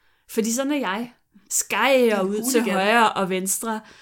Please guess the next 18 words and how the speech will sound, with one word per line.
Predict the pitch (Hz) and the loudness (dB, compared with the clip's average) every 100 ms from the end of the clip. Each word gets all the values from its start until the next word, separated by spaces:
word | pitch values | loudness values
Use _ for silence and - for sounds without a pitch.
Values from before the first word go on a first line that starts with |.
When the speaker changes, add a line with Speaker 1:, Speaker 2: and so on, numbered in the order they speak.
| - - - - _ - | -20 -20 -20 -20 _ -4
Speaker 1:
Ej, | 160 | -2
det | 160 180 | -2 -4
var | |
faktisk | 170 151 170 | -6 -6 -6
også | 170 175 | -8 -8
meget | 175 175 | -6 -6
stille | - 180 180 | -6 -8 -8
og | 180 | -8
roligt. | 175 185 190 - | -6 -6 -8 -10
Jeg | 165 185 | -8 -6
holdt | 190 175 | -8 -6
nytår | 208 202 185 | -6 -4 -4
hos | 220 214 | -4 -4
en | 214 | -4
Speaker 2:
Mhm. | |
Speaker 1:
børnefamilie. | 240 180 202 214 214 208 - 190 - _ _ _ _ - - _ _ _ _ _ _ _ _ _ _ - | -4 -4 -2 -2 -2 -2 -4 -10 -12 _ _ _ _ -20 -20 _ _ _ _ _ _ _ _ _ _ -10
Speaker 2:
Mhm. | 202 180 180 190 220 - | -8 -8 -8 -8 -10 -12
Speaker 1:
Mhm. | - 208 190 180 175 220 | -10 -6 -6 -6 -6 -4